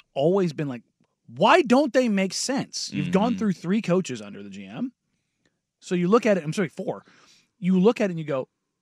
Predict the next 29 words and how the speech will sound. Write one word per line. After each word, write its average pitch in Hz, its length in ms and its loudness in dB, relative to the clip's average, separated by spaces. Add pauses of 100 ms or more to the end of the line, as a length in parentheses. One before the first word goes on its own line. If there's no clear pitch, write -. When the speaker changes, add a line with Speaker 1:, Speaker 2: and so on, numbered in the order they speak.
(1080)
Speaker 1:
"Why 160 440 -6
is 285 200 -2
there 233 160 -2
always 208 520 4
something 185 540 0
not 156 260 -4
there?" 139 300 -6
And 233 160 2
you, 254 80 4 (200)
look, 269 240 -8
you 294 80 -8
can 359 180 0
blame 165 280 -2
Spanos 135 520 -6
for 156 160 -10
a 120 80 -8
lot, 107 520 -4 (1300)
but 180 140 0 (340)
he's 240 240 -2
been 262 240 -2
willing 208 360 0
to 160 80 -4
pay 185 280 -2
for 135 140 -8
talent. 208 440 -4 (920)
Speaker 2:
He 185 160 4
has. 233 340 6
I 185 60 -2
mean, 190 280 4